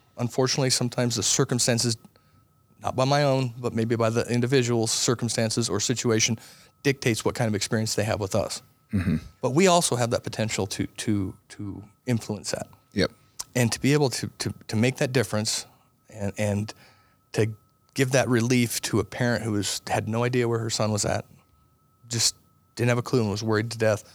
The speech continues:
Speaker 1: You know, it really, it's, it didn't change it. It didn't put it, it solidified it right then and there. And I knew that that was gonna be what I was gonna do for the rest of my career working. I was gonna continue to work in this profession as long as they'll have me in it,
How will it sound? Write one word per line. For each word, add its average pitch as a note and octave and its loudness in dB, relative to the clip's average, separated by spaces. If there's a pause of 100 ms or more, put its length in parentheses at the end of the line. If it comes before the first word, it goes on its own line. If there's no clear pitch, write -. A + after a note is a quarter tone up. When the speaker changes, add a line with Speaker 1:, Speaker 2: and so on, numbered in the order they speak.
(480)
Speaker 1:
You A#2 -2
know, A#2 4
it A#2 2
really, B2+ 2 (120)
it's, - 2
it G#2+ -4
didn't C3+ 2 (520)
change D3 2
it. D3+ -2
It - -10
didn't G#2 -2
put B2 -2
it, G2+ -4
it A2+ 0
solidified - -2
it - -12
right G#2 -6
then G#2 -2
and F#2+ -4
there. - -10 (600)
And G#2+ -2
I A2 2
knew C3 2
that A2+ 0
that - -2
was G#2+ -2 (500)
gonna A2+ 0
be A2 2 (800)
what A#2+ 0
I A#2+ 6
was B2 2
gonna B2 2
do B2+ 2
for A#2 -8
the A2 0
rest A2+ 0
of A2 0
my G#2+ 0
career A#2+ -2
working. A2+ -2 (480)
I A2+ 0
was A#2 0
gonna A#2 0
continue A2 0
to G#2 -2
work G#2+ -2
in G#2+ -4
this G2 -4
profession G#2+ -4
as G2+ -4
long A#2 2
as A2+ -4
they'll A2 0
have A2+ 0
me B2+ 0
in A2 0
it, - -8